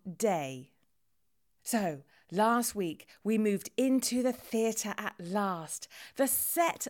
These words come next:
looked wonderful. The designer has worked very hard to make us a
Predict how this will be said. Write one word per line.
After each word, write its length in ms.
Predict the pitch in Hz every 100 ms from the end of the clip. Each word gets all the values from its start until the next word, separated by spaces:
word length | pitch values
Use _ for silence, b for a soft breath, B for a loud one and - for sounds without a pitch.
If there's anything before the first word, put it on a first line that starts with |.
| 247
looked 340 | 240 285 - -
wonderful. 1040 | 233 247 294 302 294 269 - 175 151 156 B B B B
The 140 | 202 233
designer 540 | 269 226 277 277 254
has 200 | 226 214
worked 360 | 202 226 - 220
very 560 | 196 196 294 254 226
hard 340 | 202 240 185 170
to 120 | 220
make 260 | 220 208 202
us 100 |
a 120 | -